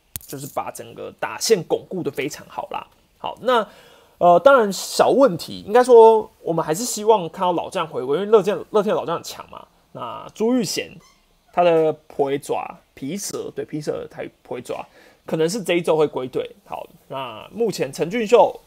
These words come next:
林泓育、蓝英伦状况都是差的，O P S加是整个全队的，等于倒数就对了。那这个会是乐天要去调整的，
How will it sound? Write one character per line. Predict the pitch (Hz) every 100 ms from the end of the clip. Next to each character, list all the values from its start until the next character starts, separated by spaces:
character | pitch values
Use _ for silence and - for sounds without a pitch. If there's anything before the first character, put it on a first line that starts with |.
| _
林 | 143 147
泓 | 180 151
育、 | 202 151 _ _ _
蓝 | 147 139
英 | 220
伦 | 202 127 151 _ -
状 | 220
况 | 185
都 | 175
是 | 170
差 | 160 - 127
的 | 127 - -
，O | 170
P | 170
S | 156
加 | 160 135 131 127
是 | - 151 143
整 | 139 123
个 | 113 120
全 | - - 135
队 | 160
的， | 175 127 -
等 | - 117 - 117
于 |
倒 | - 196 -
数 | - -
就 | -
对 | 160 -
了。 | - _ _ _
那 | - - _ _ _
这 | - 277
个 | 208
会 | 220
是 | 202 214
乐 | 214 185
天 | 180 165 165 - _ _ _ _ _ -
要 | 185 156 135
去 | 135 202
调 | 190
整 | 147 131
的， | 104 -